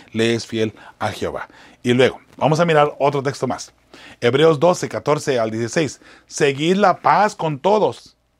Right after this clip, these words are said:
Note, aquí vamos ya mirando en el carácter que el Espíritu Santo tiene que hacer en la persona. Porque recuerde, nuestro carácter tiene que ser moldeado, tiene que ser cambiado para poder ver a Dios. De otro modo, no lo podremos ver. ¿Estamos de acuerdo?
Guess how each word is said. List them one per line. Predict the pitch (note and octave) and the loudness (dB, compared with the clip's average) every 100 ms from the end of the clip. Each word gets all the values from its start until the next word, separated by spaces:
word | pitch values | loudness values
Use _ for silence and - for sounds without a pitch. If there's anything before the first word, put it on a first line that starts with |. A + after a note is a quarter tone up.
| - | -2
Note, | D#3 F#3 B2 _ _ - - | 0 0 -6 _ _ -20 -16
aquí | C3+ G3+ | -4 -2
vamos | A#3 B3 | 0 2
ya | G#3 | 2
mirando | G#3 F#3 F#3 G#3+ - _ | 2 0 0 -4 -6 _
en | E3 F3+ F#3 _ _ _ _ | -2 -2 -4 _ _ _ _
el | D3+ D3+ | -2 -2
carácter | - C3+ C3+ D#3 E3 - A3 _ _ _ | -2 0 2 2 0 -6 -10 _ _ _
que | - | -4
el | C#3 | -2
Espíritu | C3 - E3 E3+ E3 | -2 -4 -10 -8 -6
Santo | D#3+ D#3 C#3+ | -4 -4 -8
tiene | - D3 F3 G3+ E3 | -10 -10 -6 -4 -6
que | - | -4
hacer | D#3 - | -4 -2
en | D3 | -2
la | C#3 | -2
persona. | A2+ G#2+ G2+ | -4 -4 -6
Porque | F#2+ A2+ | -2 0
recuerde, | B2 F#3+ F#3+ G#2+ - - - - | 2 4 2 0 -12 -20 -20 -8
nuestro | A#2+ F#3 A#3+ B3+ | 0 2 4 4
carácter | A#3+ F#3+ F#3 F3+ | 4 4 4 -2
tiene | - F3+ F#3 | -2 -2 -2
que | D3+ | -4
ser | E3+ | -4
moldeado, | E3+ D3 B2 F2+ E2 - _ | -2 -2 -2 -4 -8 -20 _
tiene | - G#3+ G3 | 0 0 2
que | |
ser | F#3+ F3+ | 0 0
cambiado | D#3+ E3 F#3+ | 0 2 2
para | D#3+ D3 B2+ | 2 0 0
poder | C#3 C#3+ | 0 0
ver | C#3 B2+ | 2 0
a | |
Dios. | A2 - - _ | -2 -8 -16 _
De | A2 | -4
otro | - D3+ | 0 0
modo, | F#3 G3 | 2 2
no | D3+ C3+ E3+ | 2 2 2
lo | A3+ A3 | 4 2
podremos | F3+ E3 D3+ | 0 0 -2
ver. | G2 - _ _ | -6 -16 _ _
¿Estamos | - B2+ | -8 -4
de | C3+ | 0
acuerdo? | A#3 G3+ | 2 0